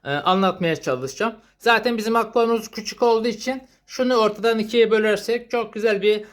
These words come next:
e, desen yapacağımıza inanıyorum açıkçası. E, bakın, burada tüp kurtları var demiştim. Daha önceki tankta büyük ihtimal şurada yine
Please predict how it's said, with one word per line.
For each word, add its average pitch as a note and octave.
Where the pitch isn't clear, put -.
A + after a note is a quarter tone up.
e, D3
desen G3+
yapacağımıza G#3+
inanıyorum D3+
açıkçası. D#3+
E, C#3+
bakın, F#3
burada F#3+
tüp A3
kurtları G3+
var C3
demiştim. B2+
Daha D3+
önceki E3+
tankta D3+
büyük C3+
ihtimal C3
şurada D3+
yine E3